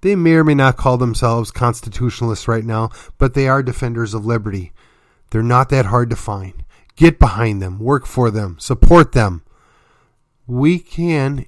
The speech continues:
and should win this. We just have to bring it to bear. And with that, I will end this episode of According to Callus.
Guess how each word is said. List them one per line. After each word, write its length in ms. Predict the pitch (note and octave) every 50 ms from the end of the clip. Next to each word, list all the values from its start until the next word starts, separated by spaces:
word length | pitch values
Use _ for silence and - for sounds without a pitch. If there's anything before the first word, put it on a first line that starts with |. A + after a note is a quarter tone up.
| _
and 180 | - A#2 A#2 A2+
should 360 | - - - C#3+ C3+ A#2+ A2
win 260 | G#2 A2+ B2 B2 A2+
this. 340 | G#2+ F#2 - - - - - - - _ _ -
We 140 | A2+ G#2+ G2
just 540 | F#2+ - - - C3+ B2+ A#2 - - - -
have 440 | - - - A#2 A#2 G#2+ - _ _
to 80 | B2
bring 360 | G#2+ F#2 G2+ A2 A2+ A2 G#2+ A2
it 200 | G#2+ - _ _ _ _ -
to 120 | - A2
bear. 560 | G#2 G2 B2 A2+ G#2 G#2 G2 F2+ - - _ _ _ _ _ _ _ _ _ - _ _ _ - _ _ _ _ _ _ _ _ _ _ _ _ _ _ -
And 180 | A2+ A2+ A2+
with 200 | A2+ B2+ B2 -
that, 440 | - - A#2 G#2+ A2+ B2+ B2 - - - - - _ _ _
I 120 | C3 D3+
will 240 | D#3 C#3 B2+ A2+ - _
end 320 | C#3+ C#3+ C#3 B2 A2+ A2
this 160 | G#2+ G#2 - G#2+
episode 640 | G#2+ A2+ A2 - - - - G#2+ G2+ G#2+ A#2+ A2+ -
of 160 | - G#2+ -
According 400 | G2+ - - A#2 A2 G#2 G2+ G#2
to 60 | G2+
Callus. 420 | - - G#2 G2+ G2 G2 G2 -